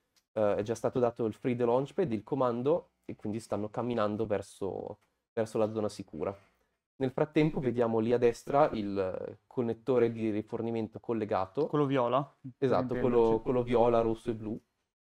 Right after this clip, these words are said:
Speaker 1: E è semplicemente un meccanismo che quando gli viene dato un comando, tra l'altro l'hai sviluppato te,
Speaker 2: Sì, l'anno scorso.
Speaker 1: insieme ai ragazzi di propulsione.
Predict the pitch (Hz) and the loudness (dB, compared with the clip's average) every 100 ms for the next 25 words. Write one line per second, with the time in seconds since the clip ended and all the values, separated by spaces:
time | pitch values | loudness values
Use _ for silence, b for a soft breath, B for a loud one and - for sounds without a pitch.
0 | _ _ - 123 120 131 135 143 143 - | _ _ -2 2 4 2 0 -2 -4 0
1 | 151 135 127 123 135 165 156 143 160 170 | 0 0 -2 -2 2 4 4 2 0 0
2 | - 135 120 107 - - 127 120 117 120 | 2 4 4 2 -4 -2 -2 0 -2 0
3 | 117 127 117 156 101 107 120 117 120 101 | 0 -4 -4 -2 0 0 -4 -4 -4 -2
4 | 95 101 98 98 - - 95 - _ _ | -4 -4 -6 -6 -6 -4 -4 -6 _ _
5 | _ _ 160 143 135 139 113 131 120 110 | _ _ 0 2 2 -2 0 0 2 2
6 | 104 107 110 117 110 117 113 110 131 120 | 4 4 4 2 -2 -6 -8 -8 -8 -6
7 | - 101 104 | -2 -2 -2